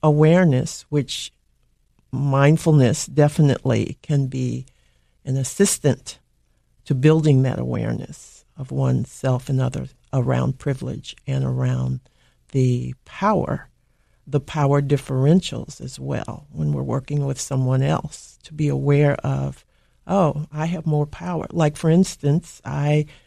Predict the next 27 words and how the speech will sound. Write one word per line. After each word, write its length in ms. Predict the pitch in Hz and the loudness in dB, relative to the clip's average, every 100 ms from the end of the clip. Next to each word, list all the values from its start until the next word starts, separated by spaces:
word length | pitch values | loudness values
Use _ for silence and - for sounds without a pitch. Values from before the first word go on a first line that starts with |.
| _ _ _ _ | _ _ _ _
teach 260 | - 156 156 | -8 -6 -2
at 100 | 156 | 4
a 60 | |
university. 720 | 170 170 170 214 214 156 127 - - _ _ _ _ _ _ _ | 6 8 6 4 4 2 2 -2 -8 _ _ _ _ _ _ _
I 140 | 120 120 | -4 2
also 340 | 131 131 165 | 2 4 4
do 180 | 156 165 | 6 6
psychotherapy, 1120 | - 165 151 175 - 196 196 170 - - 131 _ | 6 4 4 2 2 4 6 4 2 -6 -8 _
so 400 | - 127 127 - | -4 0 0 0
I'm 220 | 139 135 | 0 0
always 460 | 131 135 143 160 170 | 0 2 4 2 2
aware 680 | 170 143 139 127 127 151 - | 0 0 0 2 0 -2 -4
of 340 | - 139 139 - 139 131 | -4 -2 -4 -6 -8 -8
the 80 | - | -10
power 500 | 127 - 143 139 165 | -14 -6 0 2 2
that 240 | 180 143 135 | 2 0 0
I 200 | 135 160 | 0 0
have 440 | 185 147 131 135 - _ _ | 0 0 0 0 -6 _ _
walking 460 | 123 127 127 156 151 | 0 2 2 2 4
into 300 | 143 147 135 | 4 2 -6
the 120 | 147 | -8
space. 640 | - - 208 175 - - _ _ _ _ _ _ - | -8 -6 -4 -4 -8 -16 _ _ _ _ _ _ -8
And 180 | 143 147 | -2 -2
the 60 | |
people 360 | 151 185 - 175 | -2 -2 4 4
that 200 | 160 151 | 6 6
I'm 260 | 147 147 | 6 6